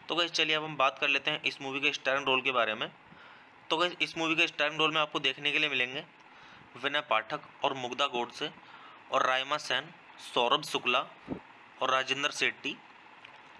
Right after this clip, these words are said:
अमित बहल और निशिकांत दीक्षित। तो guys, चलिए अब हम बात कर लेते हैं इस movie की सिनेमेटोग्राफी के बारे में।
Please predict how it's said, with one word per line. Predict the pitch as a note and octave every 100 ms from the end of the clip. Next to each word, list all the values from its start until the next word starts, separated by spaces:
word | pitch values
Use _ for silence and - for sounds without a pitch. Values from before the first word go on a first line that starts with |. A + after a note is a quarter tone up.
| - -
अमित | C3 D3+ C#3
बहल | C3 C#3 D3+ F3+ - - - - -
और | C3 D#3+
निशिकांत | D#3 D3+ D3+ D3 D#3 C3
दीक्षित। | D#3 - C3 - - - - - - - - - - - - -
तो |
guys, | D#3+ E3+
चलिए | E3 D3+ D#3+
अब | D#3+
हम | D3+
बात | C3 D3
कर | D3+
लेते | C#3+ D3+
हैं | D#3 -
इस | -
movie | C#3+ C#3+
की | D#3
सिनेमेटोग्राफी | D3+ C3+ C#3 C#3 C#3 C3+ C3+
के | C3+
बारे | B2+ A#2+
में। | D3